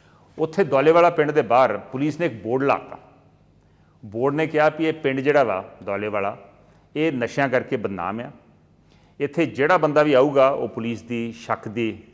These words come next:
ਸ਼ੱਕ ਦੇ ਘੇਰੇ 'ਚ ਆ ਔਰ ਇੱਥੇ ਖੁਫੀਆ ਕੈਮਰੇ ਨਾਲ ਸਾਰੇ ਪਿੰਡ 'ਤੇ ਨਿਗਰਾਨੀ ਰੱਖੀ ਜਾ ਰਹੀ ਆ।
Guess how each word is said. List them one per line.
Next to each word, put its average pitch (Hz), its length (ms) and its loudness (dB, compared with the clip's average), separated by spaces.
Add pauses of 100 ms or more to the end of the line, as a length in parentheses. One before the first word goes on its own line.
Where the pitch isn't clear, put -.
(260)
ਸ਼ੱਕ - 300 -4
ਦੇ 113 200 -2
ਘੇਰੇ 95 200 -4
'ਚ 110 140 -8
ਆ 135 100 -6 (760)
ਔਰ 151 240 6
ਇੱਥੇ 156 340 -2
ਖੁਫੀਆ 160 460 0
ਕੈਮਰੇ 131 360 2
ਨਾਲ 117 240 0
ਸਾਰੇ 135 220 0
ਪਿੰਡ 117 220 -6
'ਤੇ 120 180 -10
ਨਿਗਰਾਨੀ 104 500 -6 (120)
ਰੱਖੀ 90 240 -12
ਜਾ 87 140 -12
ਰਹੀ - 180 -20
ਆ। - 20 -20